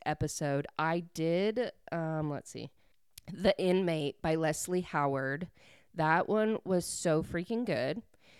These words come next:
And then I listened to The Housemaid by Frida McFadden.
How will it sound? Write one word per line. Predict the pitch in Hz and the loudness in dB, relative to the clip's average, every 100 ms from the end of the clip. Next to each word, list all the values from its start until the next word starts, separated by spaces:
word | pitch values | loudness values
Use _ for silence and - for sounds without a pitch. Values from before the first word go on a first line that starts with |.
| - - _ | -20 -20 _
And | - 185 185 | 0 2 4
then | 185 175 175 - | 6 4 2 2
I | 180 | 2
listened | 175 175 - 185 175 | 4 2 2 -2 -2
to | - 185 175 | -2 2 4
The | 170 160 | 4 0
Housemaid | 160 180 165 165 - 151 135 127 - | -2 2 2 2 -2 -2 -2 -4 -6
by | - 143 139 | -2 0 -2
Frida | - 156 156 151 147 | -4 -4 0 2 2
McFadden. | 143 - - 135 117 - 156 | 0 -4 -6 -6 -6 -14 -14